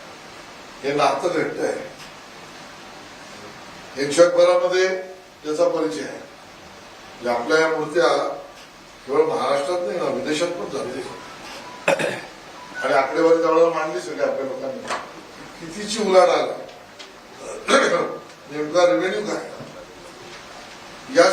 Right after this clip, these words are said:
सगळ्यावर मुंबई उच्च न्यायालयाचा आदेश आहे. त्याआधीच मला खेदाने म्हणावंसं वाटतं की मुंबई महानगरपालिकेने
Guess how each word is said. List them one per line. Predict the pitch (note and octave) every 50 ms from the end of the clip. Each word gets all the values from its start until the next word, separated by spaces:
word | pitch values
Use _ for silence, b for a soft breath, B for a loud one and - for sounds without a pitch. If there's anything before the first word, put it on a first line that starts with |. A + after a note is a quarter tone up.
| - -
सगळ्यावर | F3 D#3 F3 F#3+ G3+ G3 F#3 E3+ E3 E3 D#3+ - - - - - - - - - - - - - - - - - - - - - - - - - - A#2+ G#2+ - - - B2 A2+ A2+ A#2 A#2 A#2 - - - - - - - - - - - - - - - - - -
मुंबई | C#3 C#3+ D3+ D#3+ E3
उच्च | D#3+ D#3+ - E3
न्यायालयाचा | E3 D#3+ D#3+ D#3 D#3 D3+ D3+ D#3 D#3 D3+ D3+ - -
आदेश | D3 C#3+ C#3+ D3+ D3+ - -
आहे. | - - G#2+ A2+ G#2+ G#2+ - - - - - - - - - - - - - - - - - - - -
त्याआधीच | E3+ F3 - - E3 - G#3 G#3+ G#3+ G#3+ - - - - - - - - - - - - - - - - - - - - - - - - - - - - - - - - - B2+
मला | C3+ D3 D3+
खेदाने | D3+ - C#3+ C#3 E3 E3+ F3 F3
म्हणावंसं | E3+ D#3 D3+ D3 D3 - D3+
वाटतं | C#3+ C#3+ - D#3+
की | D3+ D#3+
मुंबई | D#3 D3 C#3 C#3 C#3+ D3+ D3+ D3
महानगरपालिकेने | C#3 C3+ C3+ C#3 C#3 C#3 C#3 C#3 C3 B2+ C3 - C3+ C3 - - - - -